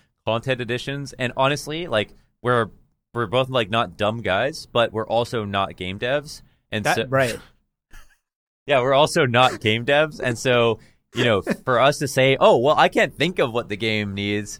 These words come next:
Speaker 1: therefore what does the game need?" is not really, like, doesn't really hold water when you think,
Speaker 2: Right.
Speaker 1: like, when you could see examples in other games where they just, like, they find creative ways to add content, and it's also, they're paid to do it, so they kinda spend all day talking about it.
Speaker 2: Sure.
Speaker 1: They have a degree in it, whatever. And so
Speaker 2: <laughs> A degree in content?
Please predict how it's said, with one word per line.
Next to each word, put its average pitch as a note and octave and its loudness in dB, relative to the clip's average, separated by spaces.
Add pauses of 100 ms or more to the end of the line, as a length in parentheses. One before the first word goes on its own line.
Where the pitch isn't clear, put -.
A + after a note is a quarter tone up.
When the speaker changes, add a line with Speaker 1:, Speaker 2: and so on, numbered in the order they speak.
Speaker 1:
therefore A#2 2 (320)
what A2+ 0
does A#2 2
the C3 -2
game C3+ -2
need?" D3 -6
is F#2 -6
not G#2 0
really, G#2+ -4
like, F#2+ -6
doesn't G#2+ -6
really G#2+ -6
hold A2+ -8
water B2+ -6 (100)
when A2 -4
you G2+ -4
think, G#2+ -6
Speaker 2:
Right. F#2 -2
Speaker 1:
like, - -20 (200)
when G#2 -8
you G#2 -8
could G#2 -4
see A#2 -6
examples G#2 -6
in F2 -8
other F#2+ -6
games F#2+ -8
where F#2 -10
they E2+ -10
just, F#2+ -10
like, F2+ -6 (340)
they G2+ -8
find A#2+ -6
creative A#2 -4
ways G#2 -6
to - -6
add G2 -2
content, A2 -6
and G2+ -6
it's G2 -8
also, A2 -6
they're G2 -6
paid F#2+ -8
to A2 -12
do B2+ -6
it, C3 -8
so - -14
they F#2 -6
kinda G2+ -10
spend - -12
all F2 -6
day G2+ -10
talking G2+ -8
about G2+ -2
it. G2 -6 (220)
Speaker 2:
Sure. A#2+ -12 (140)
Speaker 1:
They F2 -8
have E2 -8
a E2+ -6
degree G2+ -6
in G2+ -4
it, G#2 -4
whatever. G2+ -4
And G#2 -12
so F#2+ -4
Speaker 2:
<laughs> - -20
A F3 0
degree D3 0
in D3 -2
content? C3 -2